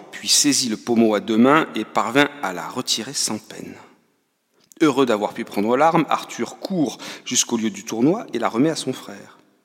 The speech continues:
Celui-ci constate immédiatement qu'il ne s'agit pas de son épée,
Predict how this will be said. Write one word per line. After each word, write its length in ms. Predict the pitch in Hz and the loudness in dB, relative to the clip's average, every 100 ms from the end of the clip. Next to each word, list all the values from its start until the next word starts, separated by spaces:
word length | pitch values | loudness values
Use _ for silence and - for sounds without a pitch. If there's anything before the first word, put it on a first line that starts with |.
| _ _ _ _ - - | _ _ _ _ -20 -12
Celui-ci 560 | - 131 131 131 180 | -2 -2 0 -2 -2
constate 480 | 151 127 - 156 - | 0 -2 0 -2 0
immédiatement 680 | 110 135 143 135 - 127 156 | 2 2 4 0 0 -2 -2
qu'il 200 | - 113 | -2 0
ne 80 | 110 | 0
s'agit 320 | - 117 117 | 0 -2 -4
pas 160 | - 135 | -2 -2
de 120 | 113 | -2
son 280 | - 139 117 | 0 4 4
épée, 400 | 101 - 117 | 2 -4 -8